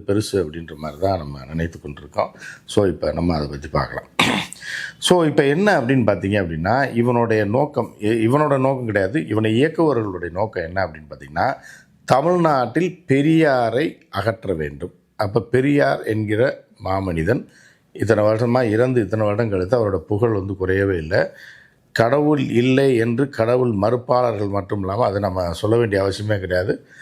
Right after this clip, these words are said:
ஐயப்பன் கோயிலுக்கு மாலை போடுறவனும் பெரியாரை ஃபாலோ பண்ணுவாங்க. ஏன்னா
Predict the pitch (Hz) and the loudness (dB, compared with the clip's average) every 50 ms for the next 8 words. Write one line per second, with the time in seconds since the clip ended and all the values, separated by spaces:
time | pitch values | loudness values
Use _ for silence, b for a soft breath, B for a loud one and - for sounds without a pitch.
0 | B B B - 95 98 113 117 120 117 117 110 110 98 98 98 107 110 107 95 | B B B -2 0 2 4 4 4 4 2 2 0 0 0 0 2 2 0 0
1 | 98 92 95 101 101 117 117 110 - 92 95 95 90 90 107 120 131 - _ _ | -2 -2 0 0 0 0 -2 -2 0 0 0 0 0 0 -2 -2 -4 -8 _ _
2 | _ b b b b b b b b b _ - 104 95 95 92 95 95 92 90 | _ b b b b b b b b b _ 0 0 0 0 -2 -4 -6 -4 -4
3 | 85 85 85 87 90 - - _ _ _ _ - - 95 104 110 | -6 -4 -4 -8 -10 -10 -12 _ _ _ _ -8 0 2 2 2